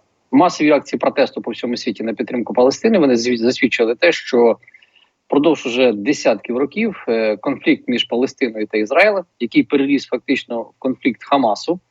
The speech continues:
це правляча партія в Палестині, яка отримала перемогу ще в дві тисячі шостому році на виборах, і вона, е, активно починає себе демонструвати вже не просто як політична сила, а як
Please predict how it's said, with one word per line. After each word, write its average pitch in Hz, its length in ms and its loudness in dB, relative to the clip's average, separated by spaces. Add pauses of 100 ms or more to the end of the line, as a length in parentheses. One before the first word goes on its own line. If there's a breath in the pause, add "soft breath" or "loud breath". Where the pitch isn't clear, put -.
(420 loud breath)
це 127 260 2
правляча 127 440 0
партія 110 480 -2
в 98 40 -8
Палестині, 113 540 -6
яка 104 200 -2
отримала 104 420 -4
перемогу 107 440 -2
ще - 120 -4
в 107 40 0
дві 104 60 -2
тисячі - 240 -2
шостому - 340 -4
році 240 300 2
на 165 60 0
виборах, 143 420 2 (680)
і 135 60 2
вона, 127 320 4
е, - 60 -4 (380 soft breath)
активно 113 580 2
починає 123 520 -2
себе 107 240 -6 (440)
демонструвати 120 720 0
вже 123 200 -2
не 117 140 -4
просто 165 280 -2
як 107 120 0 (220)
політична 123 460 0
сила, 90 360 -6
а 104 60 0
як 113 160 -2